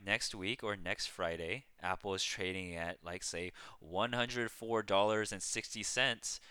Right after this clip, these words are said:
you keep the premium that you sold the Apple contract for. But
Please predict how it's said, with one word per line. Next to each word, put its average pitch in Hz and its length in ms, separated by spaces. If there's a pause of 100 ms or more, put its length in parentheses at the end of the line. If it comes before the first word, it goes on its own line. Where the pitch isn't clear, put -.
(260)
you 113 260
keep - 440 (220)
the - 60
premium 117 680 (140)
that 104 180
you 123 100
sold 98 520 (240)
the 104 280
Apple 165 300
contract 82 480
for. 78 360 (800)
But 143 360